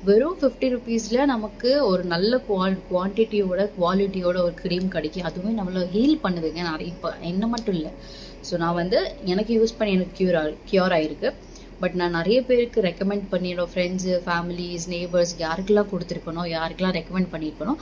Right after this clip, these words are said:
அவங்களுமே யூஸ் பண்ணிட்டு டூ, த்ரீ டேஸ்ல வந்து "சரியாயிடுச்சு, சரியாயிடுச்சுன்னு" வந்து சொல்லுவாங்க. So, என்னோட ஃபேவரட் க்ரீம் எப்பவுமே இது என்னோட வீட்ல இருக்கும். இது நான் வந்து ரெகுலரா யூஸ் பண்றது வந்து என்னோட லிப்ஸுக்காக.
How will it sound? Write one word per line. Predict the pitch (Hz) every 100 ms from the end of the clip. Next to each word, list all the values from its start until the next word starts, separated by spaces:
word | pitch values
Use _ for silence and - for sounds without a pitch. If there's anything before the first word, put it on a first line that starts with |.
| - - -
அவங்களுமே | 165 190 226 262 285 277 220
யூஸ் | 233 -
பண்ணிட்டு | 208 202 190 330 392 320 226
டூ, | 269
த்ரீ | 240 240
டேஸ்ல | 214 214 226
வந்து | 214 196 269
"சரியாயிடுச்சு, | 226 190 196 190 196
சரியாயிடுச்சுன்னு" | 190 165 165 160 175
வந்து | 156 156
சொல்லுவாங்க. | 156 156 156 147 123 135
So, | - 170
என்னோட | 175 175 -
ஃபேவரட் | 208 254 285 269 240 -
க்ரீம் | 214 214 196 175
எப்பவுமே | - 277 294 294
இது | 247 214
என்னோட | 196 190 180 180
வீட்ல | 190 196 190
இருக்கும். | 175 - 247 - - - -
இது | - 196
நான் | 190 185
வந்து | 220
ரெகுலரா | 226 185 202 247 269 226 220
யூஸ் | -
பண்றது | 196 175 175 170
வந்து | 160 165 208
என்னோட | 208 175 170 160
லிப்ஸுக்காக. | 175 - 233 170 151 208